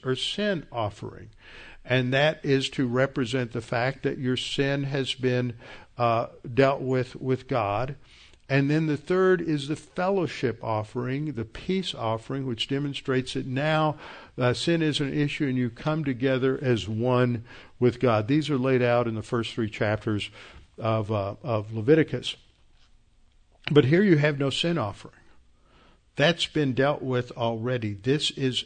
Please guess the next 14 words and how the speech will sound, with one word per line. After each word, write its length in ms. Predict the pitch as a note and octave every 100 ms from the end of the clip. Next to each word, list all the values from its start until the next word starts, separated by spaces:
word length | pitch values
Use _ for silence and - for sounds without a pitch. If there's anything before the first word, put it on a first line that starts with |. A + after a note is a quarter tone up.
| -
a 200 | B2 A#2
feast 760 | - - D3 D3+ D#3 - - -
between 840 | A#2 A2+ - - C#3+ C#3+ C#3 C#3 C3+ - _
those 480 | G#2 B2+ C#3 C#3+ -
who 160 | C3+ A#2+
have 420 | G#2+ A#2+ A2+ -
peace 440 | - D#3 D#3 -
with 300 | B2 B2 A2+
God 520 | A#2+ A#2+ A#2 A#2 A2+ G#2+ - - _ _
and 320 | A#2 A#2 A2 G2+
God. 460 | A2 G#2 F#2 - - - -
So 360 | - - B2 B2+
it 280 | C#3+ C#3+ -
is 360 | C3 B2 A2